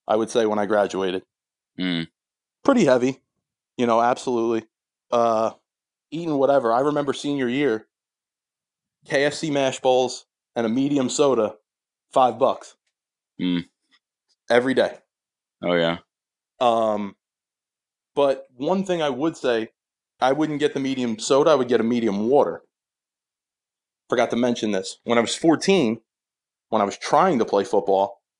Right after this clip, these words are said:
Speaker 1: doctor said I had high blood pressure and I had to get it down. So he put me on
Speaker 2: Mm.
Speaker 1: high blood pre-, high blood pressure medication at fourteen years old.
Speaker 2: Oh, wow.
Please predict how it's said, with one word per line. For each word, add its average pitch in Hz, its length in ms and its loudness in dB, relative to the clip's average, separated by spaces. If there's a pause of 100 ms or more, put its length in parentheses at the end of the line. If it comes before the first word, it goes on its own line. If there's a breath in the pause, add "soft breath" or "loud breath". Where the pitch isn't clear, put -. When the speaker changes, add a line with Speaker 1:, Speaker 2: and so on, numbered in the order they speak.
(580)
Speaker 1:
doctor 131 260 0
said 123 220 -2
I 120 60 0
had 113 120 -2
high 120 200 0
blood 131 260 -2
pressure 113 320 -2
and 107 100 -2
I 101 60 -2
had 113 140 -2
to 110 40 -4
get 104 160 -4
it 95 120 -10
down. 113 280 -4 (140)
So 104 160 -8
he 123 120 -6
put 135 180 -2
me 123 120 0
on 113 240 4
Speaker 2:
Mm. 82 140 -4 (560)
Speaker 1:
high 131 180 4
blood 135 220 0
pre-, 113 260 -2 (200)
high 151 180 0
blood 151 240 -2
pressure 131 260 -4
medication 117 500 -4
at 104 80 -4
fourteen 117 400 -2
years 98 220 -2
old. 98 200 2 (680)
Speaker 2:
Oh, 98 120 2
wow. 82 320 2